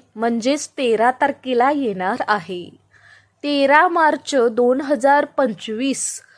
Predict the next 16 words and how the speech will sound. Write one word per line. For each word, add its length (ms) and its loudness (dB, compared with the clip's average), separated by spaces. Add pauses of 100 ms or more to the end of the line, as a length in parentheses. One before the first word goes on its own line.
(280)
रोजी 560 0
गुरुवार 600 2
या 340 4
दिवशी 640 -2
होळी 460 2
पौर्णिमा 760 -4
आहे 460 -8 (560)
आणि 440 2
आपल्याला 760 2
होळी 500 2
येण्याच्या 840 0
अगोदर 680 0 (400)
या 240 2
काही 500 -2 (140)
पाच 320 2
वस्तू 520 -4